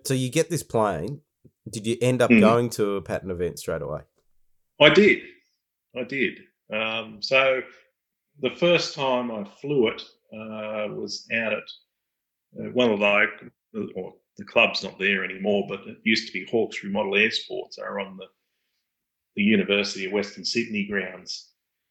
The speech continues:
Speaker 2: Hawkesbury campus. Um, flew it there, the, the very first flight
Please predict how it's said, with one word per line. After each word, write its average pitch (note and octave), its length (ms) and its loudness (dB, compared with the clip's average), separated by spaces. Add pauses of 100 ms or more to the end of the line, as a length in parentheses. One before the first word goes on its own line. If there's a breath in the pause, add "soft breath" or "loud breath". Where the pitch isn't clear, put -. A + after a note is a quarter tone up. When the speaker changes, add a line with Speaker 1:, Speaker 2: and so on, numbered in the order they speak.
(280)
Speaker 2:
Hawkesbury G#2 420 -6
campus. - 800 -6
Um, G2+ 560 -6 (600)
flew D#3 200 8
it - 140 0
there, C3 280 0
the, B2 300 -6 (360)
the G#2+ 80 -10
very C3+ 260 6
first A#2 500 -2
flight C3 360 -2